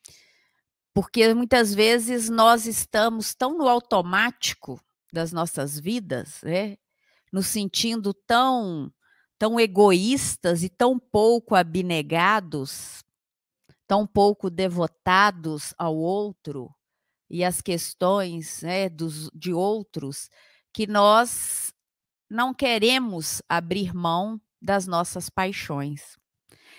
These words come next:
Então, por um, por misericórdia de Deus, que é sempre justo e perfeito, porque a gente não pode nunca esquecer que um dos tributos dele é ser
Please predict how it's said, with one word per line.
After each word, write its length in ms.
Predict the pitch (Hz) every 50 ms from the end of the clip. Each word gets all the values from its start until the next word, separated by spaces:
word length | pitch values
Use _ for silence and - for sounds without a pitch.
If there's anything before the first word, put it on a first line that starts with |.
| - _ _ -
Então, 320 | 196 - - 254 269 269 - _ _ _
por 260 | - 311 311 302 294
um, 220 | 302 302 311 285 247
por 260 | - 294 294 262 285
misericórdia 1500 | 269 311 339 311 247 214 277 302 311 311 302 277 - _ - 220 202 202 196 208 233 240 233 202 208 226 247 233 254 254 247 233 - _ _ _ _ _ _ _ _ _ _ _ _ _ _ _
de 140 | - 160 180
Deus, 800 | 165 160 170 170 170 170 180 196 196 - - - - - - _ _ _ _ _ _ _ _ _
que 120 | - 220
é 60 | 214 220
sempre 500 | - - - 269 294 285 - 277 269 233
justo 1040 | 196 156 156 180 214 254 294 349 359 - - - - - - - 185 147 110 - _ _ _ _ _ _ _ -
e 80 | 190
perfeito, 960 | 180 _ - 170 165 165 - - - - 185 196 208 214 - _ - - - _ _ _ _ _ _ _ _ _ _ _ _ _ _ _ _ _ _ _
porque 180 | - 190 - 220
a 40 | 202
gente 220 | 214 220 208 226
não 140 | 208 208 202
pode 300 | - 208 202 202 196 202
nunca 200 | 220 240 240 -
esquecer 640 | 220 - - 226 202 190 - - - 180 202 220 - _ _ _ _ _ _ _
que 100 | - 196
um 120 | 196 202 202
dos 200 | 202 196 - -
tributos 840 | - 202 190 170 156 151 185 208 240 240 - - 185 180 175 165
dele 380 | 160 170 175 175 185 185 185 185
é 100 | 180 190
ser 420 | 185 - - 175 170 175 185 175